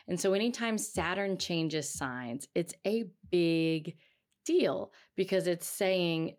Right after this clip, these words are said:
the energy of the last two to three years, we're now shifting it to something else. Saturn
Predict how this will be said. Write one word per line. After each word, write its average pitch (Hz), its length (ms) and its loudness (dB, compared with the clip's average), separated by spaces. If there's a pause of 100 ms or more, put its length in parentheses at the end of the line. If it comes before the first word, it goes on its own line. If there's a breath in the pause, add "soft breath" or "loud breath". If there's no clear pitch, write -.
(200)
the - 260 -2
energy 170 720 0
of 156 160 -2
the 160 120 0
last 151 400 -2
two 165 140 -2
to 156 100 -2
three 156 220 -4
years, 196 720 2 (360 loud breath)
we're 180 140 2
now 170 200 2
shifting 214 540 0
it 175 340 0 (400 soft breath)
to 175 480 4
something 175 680 -4
else. - 480 -14 (1500 soft breath)
Saturn 226 520 0